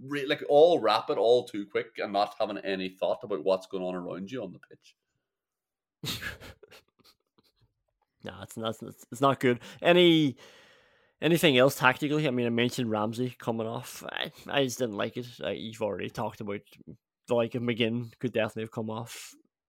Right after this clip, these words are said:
Speaker 2: Just keep Ramsey on a bit longer, really.
Speaker 1: Yeah, and e-, even bringing on Dougie in the number six position, like, you know, surely Dendoncker could have come on and played there. I know he hasn't played yet, but it's not like that was,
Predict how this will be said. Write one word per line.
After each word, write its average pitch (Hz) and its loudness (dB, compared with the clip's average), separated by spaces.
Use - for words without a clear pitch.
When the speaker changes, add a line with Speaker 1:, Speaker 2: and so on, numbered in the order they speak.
Speaker 2:
Just - -14
keep - -8
Ramsey 104 -4
on 117 -4
a 117 -4
bit - -6
longer, 113 -8
really. 113 -12
Speaker 1:
Yeah, 196 4
and 190 -4
e-, 262 -12
even 359 -2
bringing 156 0
on 117 0
Dougie 101 0
in 160 -4
the 135 -4
number 107 -6
six - -6
position, 143 -8
like, 151 -8
you 131 -6
know, 117 -8
surely 139 -4
Dendoncker 95 -4
could 131 -4
have 123 -4
come 120 -6
on 117 -2
and 117 -10
played 120 -2
there. 120 -2
I - -8
know 104 -4
he 101 -8
hasn't 95 -8
played 87 -6
yet, 123 0
but - -10
it's - -12
not 147 -4
like 110 -6
that 104 0
was, 98 -4